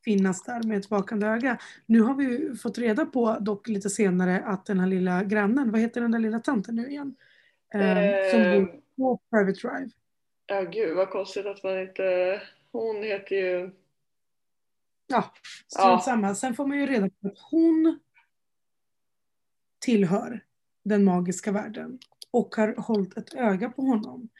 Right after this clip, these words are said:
Speaker 1: Men
Speaker 2: Ja.
Speaker 1: ingen har gått in och stoppat misshandeln, eh, och terrorn som han ändå liksom utsätts för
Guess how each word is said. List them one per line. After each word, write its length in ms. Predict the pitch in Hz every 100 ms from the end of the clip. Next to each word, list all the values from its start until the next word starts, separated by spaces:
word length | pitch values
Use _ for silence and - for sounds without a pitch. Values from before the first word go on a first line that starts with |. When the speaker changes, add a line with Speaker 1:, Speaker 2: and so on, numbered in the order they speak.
| - - _
Speaker 1:
Men 140 | 202 208
Speaker 2:
Ja. 200 | 175 180
Speaker 1:
ingen 400 | 240 196 196 294 285
har 100 | 220
gått 200 | 185 202
in 220 | 233 214 220
och 120 | 208
stoppat 480 | - 220 196 311 339 - _ _ _ -
misshandeln, 840 | 226 196 - 202 196 220 254 262 _ _ _ _ _ _ -
eh, 240 | 196 190 196 _ _ _ _ _
och 220 | 226 196 _ _ _ _ _ _ _ _ -
terrorn 580 | 196 277 311 254 240 233
som 200 | - 208
han 100 | 208
ändå 200 | 196 190
liksom 320 | 185 - 220
utsätts 520 | 196 - 330 403 -
för 280 | - -